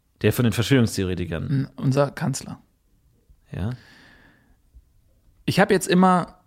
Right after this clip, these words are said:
Speaker 2: okay, ich sag's jetzt einfach, oh mein Gott. Ich weiß nicht, ob es der richtige Zeitpunkt ist. Oh Gott, egal, raus damit.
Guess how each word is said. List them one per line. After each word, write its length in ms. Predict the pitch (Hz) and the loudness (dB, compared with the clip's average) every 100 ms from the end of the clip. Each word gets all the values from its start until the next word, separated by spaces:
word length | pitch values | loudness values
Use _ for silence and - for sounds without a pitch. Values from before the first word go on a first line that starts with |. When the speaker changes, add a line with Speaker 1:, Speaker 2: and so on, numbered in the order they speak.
| _ | _
Speaker 2:
okay, 200 | - - | -4 -2
ich 80 | 127 | -2
sag's 200 | 123 107 | -4 -8
jetzt 140 | 139 | -12
einfach, 200 | 123 - | -14 -14
oh 80 | 147 | -14
mein 160 | 196 147 | -14 -16
Gott. 140 | - - _ _ - _ | -18 -20 _ _ -20 _
Ich 120 | 165 143 | -10 -8
weiß 160 | 156 | -8
nicht, 80 | 156 | -10
ob 60 | 143 | -14
es 100 | - | -14
der 100 | - | -14
richtige 220 | 139 - | -14 -16
Zeitpunkt 440 | - - - 151 | -16 -16 -16 -20
ist. 80 | - - - _ _ _ | -18 -20 -20 _ _ _
Oh 240 | - 160 143 | -10 -4 -4
Gott, 220 | - - | -6 -12
egal, 220 | 139 131 - - | -10 -8 -10 -10
raus 140 | 127 - | -12 -8
damit. 160 | - | -8